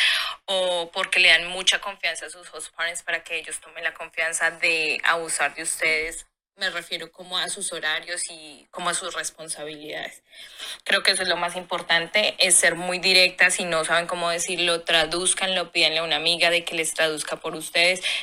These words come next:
que sea la persona que haga intermediario por ustedes. Nunca se conformen con nada, siempre creo que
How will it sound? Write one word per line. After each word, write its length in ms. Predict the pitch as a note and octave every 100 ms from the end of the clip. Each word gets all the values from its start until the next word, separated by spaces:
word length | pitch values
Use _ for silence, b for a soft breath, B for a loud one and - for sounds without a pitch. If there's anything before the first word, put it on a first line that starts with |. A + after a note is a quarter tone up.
| B
que 100 | F#3
sea 220 | F#3 F3
la 120 | E3 D#3+
persona 460 | F3+ - D#3 D3
que 340 | - D#3+ - _ _ _ _ _ _ _ -
haga 300 | F3+ B3 F3
intermediario 800 | F3 F#3 F3 F3+ E3 D3+ D3 -
por 100 | E3
ustedes. 540 | E3 - - - - -
Nunca 460 | F#3 F#3+ G3 G#3
se 80 | G#3+
conformen 420 | G#3+ G3 E3 D#3+
con 200 | D#3+ E3
nada, 320 | E3 F3 F3+
siempre 440 | F#3 F3 D#3+ D#3+ D3+
creo 180 | F3+ D#3+
que 160 | F#3